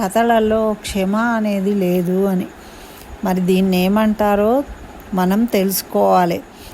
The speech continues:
మరి యోగమాయాదేవి వాక్కులకు పరివర్తన చెందిండు కంసుడు. మరి సజ్జనులందు పరివర్తన శాశ్వతంగా ఉంటుంది కానీ ఇటువంటి దుర్మార్గుల దగ్గర శాశ్వతంగా ఉంటుందా?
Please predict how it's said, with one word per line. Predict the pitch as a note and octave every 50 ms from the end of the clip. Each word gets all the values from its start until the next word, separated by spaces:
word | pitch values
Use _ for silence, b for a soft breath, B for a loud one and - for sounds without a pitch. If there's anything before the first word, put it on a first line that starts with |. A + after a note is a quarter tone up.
| B -
మరి | G3 G3 G3 G3+
యోగమాయాదేవి | G3+ G3 F#3+ G3 G3+ G#3+ A3+ C#4 C#4 C4+ C4 C4 B3+ B3+ B3 A#3+ A#3 A#3 A3+ G#3 A3 G#3+ G#3 G#3 G#3 A3+ A#3+ A3+
వాక్కులకు | G#3 G3+ G3 F#3 F#3+ G3+ - - - C4 B3+ A#3+ A#3 A3 G#3+ G3+ F#3+ G3 - C#4+ D#4 C#4+ A3 F#3 F#3 G3+ G3+ -
పరివర్తన | A#3+ F#3+ F3 F#3+ G#3+ B3+ C4+ C#4 C4+ - - B3+ A#3+
చెందిండు | A#3+ A#3+ A3+ A3 A3 A3 A3 A3 G#3+ G#3+ G#3 F#3+ - - - B B B B B B B B - -
కంసుడు. | G3 F#3+ G3+ G#3+ G#3 - C4 A#3+ A3 G#3 G3+ - - - - - - -
మరి | A3+ G3 G3+ G#3+ G#3+ A3+ G#3+ F#3+ F#3 F#3+ G3 F#3+
సజ్జనులందు | - - G#3 F#3+ F#3 F3+ F3+ - B3+ C4 C4 C4 C4 B3+ B3+ B3+ B3 A#3+ A#3+ A#3 A3+ A3+ A3+ A3 A3+ A3+ A3+ A3 G#3+ G#3 - -
పరివర్తన | G#3 G3 G#3 A3 A#3 A#3 A#3+ A#3+ A3+ - A#3+ A#3 A#3 A3+ G3+ G#3 - B B B B B B B B B -
శాశ్వతంగా | - G#3+ F#3+ G3+ A3+ A#3+ - - D4+ C4+ C#4+ C#4+ C#4 C#4 C#4 C#4 C4+ C4 B3+
ఉంటుంది | A#3+ A#3 A#3 A#3 A#3+ C4 C4 A#3+ A#3+ A#3 A#3+ A#3
కానీ | A#3+ A#3 G#3+ G3+ G3 F#3+ F3+ F3+ F#3+ G#3+ C4+ D4+ C#4+ B B B B B B B - - - -
ఇటువంటి | A3 A3+ A3+ C4+ C#4+ D4 D4+ D4+ C#4+ C#4 D#4 D4 C4 A#3 A3
దుర్మార్గుల | G#3 G#3 A3+ G#3+ G#3 A3 A#3+ C4 C#4 D4 D4+ D4+ C4+ C4+ D4 C#4+ C#4+
దగ్గర | C#4 C4+ C4+ C4 B3 B3 C4 B3+ B3+ B3+ C4 B3
శాశ్వతంగా | A3+ - B3 A#3 A3+ A#3 - - C4 B3 A#3+ C4 B3+ B3+ B3+ B3+ A#3+ A#3+
ఉంటుందా? | A#3 A3+ A#3 A3+ - B3+ B3+ B3 A#3 A3 A#3+ C4+ E4